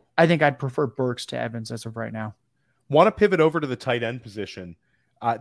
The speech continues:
Speaker 2: this is, like, tight end, there's no variance. This is, it is what it is. Guys go where they go. You hardly ever see reaching. F F P C drafts right now, which is a one point five tight end scoring, uh, for P P R,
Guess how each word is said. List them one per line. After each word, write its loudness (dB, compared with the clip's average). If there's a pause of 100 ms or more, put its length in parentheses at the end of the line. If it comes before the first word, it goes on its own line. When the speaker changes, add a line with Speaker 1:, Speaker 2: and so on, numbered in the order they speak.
Speaker 2:
this 0
is, -4
like, 0
tight 2
end, 4
there's 0
no 2
variance. -6
This -6
is, -14
it -6
is -4
what 0
it -8
is. -6
Guys -2
go -2
where -4
they -4
go. 0 (360)
You -8
hardly 0
ever -2
see -8
reaching. -8 (420)
F -2
F -6
P -12
C -12
drafts -4
right -6
now, -6
which -12
is -12
a -8
one -6
point -8 (200)
five -2
tight -6
end -6
scoring, -10 (100)
uh, -6
for -14
P -10
P -10
R, -4